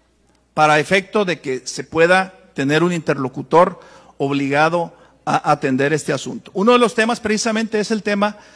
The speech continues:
de si se va a utilizar o no presupuesto destinado al equipo de transición para este ejercicio. Es uno de los planteamientos que se está haciendo. Segundo, diputado, sí obliga la protección de datos personales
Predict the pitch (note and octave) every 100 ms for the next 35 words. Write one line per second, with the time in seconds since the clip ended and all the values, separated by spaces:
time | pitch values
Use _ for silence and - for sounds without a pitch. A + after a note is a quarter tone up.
0 | - _ D3 D3+ E3 D#3 C#3 D3+ F#3 G#3+
1 | F#3+ F3+ F#3+ F#3+ F#3+ G#3 G3 F3+ - G3+
2 | - G3 D#3+ - C#3+ C#3+ D3+ F3 G#3 G3+
3 | - - - - D3+ F#3+ G3 G#3 G3 A3
4 | A3 A3+ G#3 A3 G#3+ A#3 B3 - E3+ F3+
5 | G3 D3+ C#3 F3 D3 C3+ B2 A3 B3 -
6 | C3 E3 F#3 F#3 E3+ - D#3+ D3 D3+ G3+
7 | G#3+ F3 D3+ C#3+ - F3+ - B3+ E3 -
8 | - - - - - - - A3+ C4+ D#4+
9 | F3+ A#2 - - _ _ _ _ _ _
10 | _ _ _ _ - - _ _ _ _
11 | D3 C#3+ D#3 F3+ F#3 G#3 - F#3+ G#3 G#3+
12 | G#3+ G#3 G3+ - - _ - C#3+ D3 C#3
13 | C#3 F3+ F#3 F3+ F3 G3 - G#3 A#3 A3+
14 | G3+ F3+ G#3+ - -